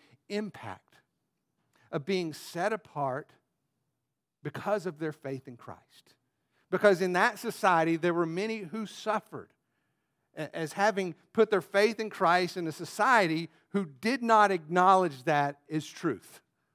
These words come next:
Okay? It was not popular to be a Christian during this time.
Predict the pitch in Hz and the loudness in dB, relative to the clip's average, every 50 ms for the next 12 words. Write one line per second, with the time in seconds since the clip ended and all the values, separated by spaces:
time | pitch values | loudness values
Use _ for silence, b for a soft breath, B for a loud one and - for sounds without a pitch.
0 | _ _ _ _ _ _ _ _ _ - 170 185 208 202 - - - 226 220 190 | _ _ _ _ _ _ _ _ _ -6 -4 -4 -4 -6 -10 -8 -4 -2 -2 0
1 | 170 185 196 233 285 320 220 226 262 269 285 240 - - - 269 262 254 - - | 6 10 12 12 12 12 10 6 4 4 4 4 2 0 2 4 4 4 4 2
2 | 196 180 165 160 - 196 175 143 - 220 240 254 240 - - - 226 - - - | 0 0 0 0 -2 -4 -4 -4 -4 -4 -4 -4 -4 -4 -4 -4 -4 -4 -4 -6
3 | 170 165 156 147 143 b b b b b 147 175 196 185 190 185 175 165 160 170 | -6 -6 -6 -6 -8 b b b b b 2 6 6 6 6 6 4 0 0 -2
4 | - - - 170 135 98 87 - | -2 -4 -6 -6 -6 -6 -8 -14